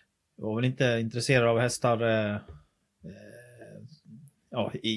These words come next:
jättetidig ålder, men, eh, i och med att, eh, de hade stor gård och, och det var mycket som hände runt omkring där, så var det ju väldigt, ja, det var, det var ju roligt att vara där då.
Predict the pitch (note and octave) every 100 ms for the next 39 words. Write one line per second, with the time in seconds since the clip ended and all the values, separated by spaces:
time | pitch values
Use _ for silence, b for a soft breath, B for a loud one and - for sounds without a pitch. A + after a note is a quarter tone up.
0 | G#2 C#3 - C#3 F3 D3 G#2+ G#2+ G2 G2+
1 | A2+ A2+ A2+ B B B B B A2+ A2+
2 | A2+ A#2+ A#2+ A#2+ - _ A#2 A2 A2 A2
3 | - _ - - A2 A#2 A#2+ A#2 - B2
4 | A#2+ C3 B2+ A#2 A2 G#2+ G#2 G#2 A2 G2+
5 | G2+ G#2 - _ _ _ _ _ A2 A#2+
6 | A#2+ A2+ A2 A#2 A#2+ A#2 A2+ A2 A2 C3
7 | C3 A2+ G#2 G#2+ G#2+ G#2+ G#2+ A2 G#2+ -
8 | - B B B B B B B - D3
9 | B2 G#2+ D#2 C#3+ C3 B2+ A#2+ A#2+ A#2+ B2
10 | B2 A#2+ B2 B2+ A#2+ A2+ A2+ B2+ A2 F#2+
11 | G#2+ F#2 -